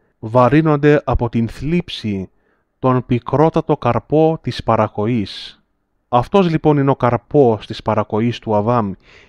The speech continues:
η θλίψη, η αμαρτία και ο θάνατος. Και ο Χριστός μας, με την σταυρική του θυσία και την Ανάστασή του, διόρθωσε την παρακοή του Αδάμ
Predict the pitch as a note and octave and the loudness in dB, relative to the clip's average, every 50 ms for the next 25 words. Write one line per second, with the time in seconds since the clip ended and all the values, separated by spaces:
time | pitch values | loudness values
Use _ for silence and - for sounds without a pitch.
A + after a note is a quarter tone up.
0 | _ _ _ _ _ - A#2+ A#2 - - - A#2+ A2+ C3 D3 C3+ - - - - | _ _ _ _ _ -6 -4 -2 0 0 0 0 -2 -2 -2 -2 -2 -6 -12 -10
1 | G2 F#2+ F#2+ F2+ - _ _ _ _ _ _ - A#2 A#2+ A#2+ A2+ A#2 A#2 A2+ A#2 | -8 -8 -8 -10 -12 _ _ _ _ _ _ -2 0 2 2 2 2 2 0 0
2 | - - E3 F3 E3+ E3+ E3+ E3+ - _ _ _ _ _ _ _ - B2+ A#2+ A#2+ | 0 2 4 4 4 4 2 0 -4 _ _ _ _ _ _ _ -4 -2 0 0
3 | A#2 - - - D#3 C#3 A#2+ G#2+ - - F#2+ G2 - - - - - _ _ _ | 0 -2 0 0 0 2 0 0 -2 -6 -10 -12 -12 -12 -16 -16 -18 _ _ _
4 | _ _ _ _ _ _ _ _ _ _ _ _ _ _ _ _ _ _ _ _ | _ _ _ _ _ _ _ _ _ _ _ _ _ _ _ _ _ _ _ _
5 | _ _ _ _ _ _ _ - A#2 - - A2 A2 - - E3+ E3+ F3 D#3+ E3+ | _ _ _ _ _ _ _ -10 -8 -8 -6 -8 -8 -4 0 0 0 2 0 0
6 | E3+ F3 E3+ F3 - - - - - - _ _ _ _ _ _ _ _ _ _ | 0 0 0 -2 -2 -6 -12 -16 -16 -20 _ _ _ _ _ _ _ _ _ _
7 | _ _ - A#2 A#2+ A#2+ - - B2 B2 A2+ A#2+ - B2+ B2 A2+ A#2+ B2 A2+ - | _ _ -6 -4 -4 -4 -2 -2 -2 -2 -2 0 0 0 0 2 0 -2 -2 -4
8 | E3 - C3+ - - B2+ A2+ - - - - E3 F3 E3 D3 C3+ B2 - B2 A#2 | -6 -6 -6 -4 -4 -4 -4 -4 -6 -8 -2 0 2 2 2 0 -2 -4 -2 -2
9 | A#2 A#2 B2+ C#3+ C#3 - - A#2 - - E3 F3 E3+ - E3+ E3+ E3+ F3 - _ | 0 0 0 0 -2 -2 -4 -6 -4 -2 -2 -2 -2 -2 -4 -4 -4 -6 -10 _
10 | _ _ _ _ _ _ _ _ _ _ - A2 A2 A#2+ B2+ C3+ D3+ E3+ E3 C3+ | _ _ _ _ _ _ _ _ _ _ -12 -6 -2 2 4 6 6 6 4 2
11 | - B2+ A#2 - - - G#2 F#2+ F#2+ F#2+ G2 - _ _ _ _ _ _ _ _ | 0 -6 -6 -6 -6 -6 -6 -4 -6 -6 -10 -14 _ _ _ _ _ _ _ _
12 | _ A#2+ A#2 A#2+ A2+ - A#2+ B2 B2 - A#2+ A#2+ B2+ C3 - - A#2+ A2+ A2+ A2+ | _ -6 -4 -2 0 0 0 0 0 0 0 -2 0 -2 -2 -2 0 0 0 2
13 | D3+ E3 E3+ E3+ E3+ E3+ | 2 2 2 0 -2 -4